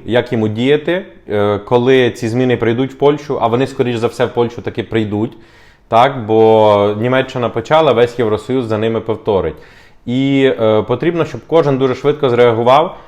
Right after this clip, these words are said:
бо всі мають розуміти, що, е, якщо у вас буде там буквально декілька днів або там якийсь тиждень-два, потрібно розуміти, як зібрати той пакет документів на карту побиту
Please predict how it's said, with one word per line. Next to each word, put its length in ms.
бо 240
всі 260
мають 280
розуміти, 560
що, 760
е, 40
якщо 260
у 40
вас 120
буде 240
там 160
буквально 360
декілька 420
днів 360
або 560
там 160
якийсь 240
тиждень-два, 840
потрібно 400
розуміти, 500
як 220
зібрати 460
той 140
пакет 300
документів 500
на 100
карту 300
побиту 440